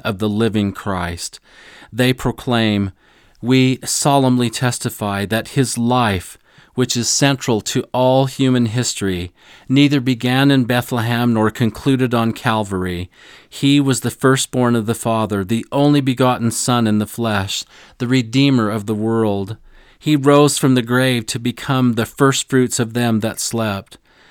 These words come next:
As risen Lord, he visited among those he had loved in life. He also ministered among his other sheep in ancient America."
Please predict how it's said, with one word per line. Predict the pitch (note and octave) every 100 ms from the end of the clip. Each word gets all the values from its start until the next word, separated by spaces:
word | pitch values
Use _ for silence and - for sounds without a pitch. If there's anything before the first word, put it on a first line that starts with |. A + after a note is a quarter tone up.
| _ -
As | B2 B2 A#2
risen | C3 D3 D3+ C3
Lord, | C3 B2+ A#2
he | - C3
visited | A2+ D3 C#3+ B2 B2
among | A#2 A2+ A#2+ A#2+
those | A#2+ A#2 A#2+ -
he | B2+
had | G2 A#2 A2
loved | A2+ A#2+ A#2+ B2
in | A#2
life. | G#2+ G2 F#2 G2 - _ _ - -
He | - B2+
also | B2 C#3 - C3
ministered | B2+ C3+ C#3+ - C#3+ B2+
among | B2+ B2 B2
his | D3 B2+ -
other | C3 C3 A#2
sheep | - - C3 F#2+ - - -
in | B2+ B2
ancient | C3+ D3 - B2+
America." | A#2 A#2+ A#2+ A2 - F2 F2